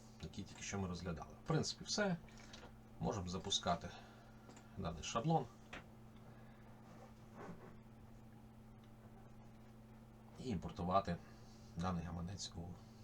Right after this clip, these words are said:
профіль. В даному випадку створиться новий профіль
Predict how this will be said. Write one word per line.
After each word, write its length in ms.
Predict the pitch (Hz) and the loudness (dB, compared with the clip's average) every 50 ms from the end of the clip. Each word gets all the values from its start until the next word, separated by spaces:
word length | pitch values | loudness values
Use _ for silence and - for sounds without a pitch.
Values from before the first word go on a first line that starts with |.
| - - - - - - - - - - - - - - - - - - - - - - - - - - - - - - - - | -12 -12 -12 -12 -14 -14 -14 -14 -14 -14 -14 -14 -14 -14 -14 -14 -14 -12 -12 -10 -10 -10 -10 -10 -12 -12 -12 -12 -12 -8 -2 2
профіль. 260 | 90 82 - - - - - - - - - - - - - - - - | 2 2 2 0 -8 -10 -12 -12 -14 -12 -12 -12 -12 -12 -12 -8 2 6
В 20 | |
даному 200 | 120 117 104 95 | 8 10 10 10
випадку 340 | 95 87 - - - - - | 10 10 10 8 8 8 -2
створиться 400 | - - 95 90 82 82 - - | -2 2 4 4 4 2 2 2
новий 180 | 92 95 90 87 | 4 6 6 6
профіль 460 | - - 202 214 190 - 185 160 147 | 8 8 8 10 10 8 6 6 4